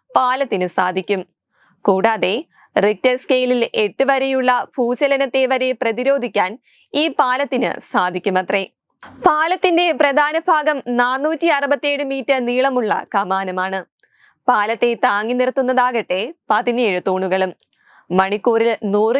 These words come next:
കിലോമീറ്റർ വേഗതയാണ് പാലത്തിന് മുകളിലൂടെ അനുവദിക്കുക. ആയിരത്തി നാനൂറ്റി എൺപത്തിയാറ് കോടി രൂപയാണ് പാലത്തിന്റെ നിർമ്മാണ ചെലവ്.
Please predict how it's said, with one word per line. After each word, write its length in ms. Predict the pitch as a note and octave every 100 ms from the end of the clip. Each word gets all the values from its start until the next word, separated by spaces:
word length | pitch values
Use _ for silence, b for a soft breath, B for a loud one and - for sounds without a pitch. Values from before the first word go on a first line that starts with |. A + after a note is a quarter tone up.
| C#4
കിലോമീറ്റർ 580 | C4+ C4 C4 C#4 C4+ A3+
വേഗതയാണ് 680 | A#3 B3 C4 B3+ A#3 F#3 - -
പാലത്തിന് 440 | G#3 G#3+ A#3 C4
മുകളിലൂടെ 680 | B3+ A#3+ B3 A#3+ A3 F#3 E3+ -
അനുവദിക്കുക. 580 | F#3 F3+ F#3 F#3 F#3+ F#3+ - _ b b b b b -
ആയിരത്തി 440 | C4+ D4+ D#4+ F4+ F#4
നാനൂറ്റി 480 | E4+ E4 D#4+ D#4+
എൺപത്തിയാറ് 640 | D#4+ C#4+ C#4 D4 D#4 D4+ D4
കോടി 280 | C4+ C#4 C#4
രൂപയാണ് 600 | D4 C4+ C#4 A#3 F#3 - -
പാലത്തിന്റെ 640 | A#3 A#3 B3+ C#4 A#3+ G#3 -
നിർമ്മാണ 580 | G3+ G3+ G3+ A3 A#3 F3+
ചെലവ്. 400 | E3+ F#3+ F3+ F#3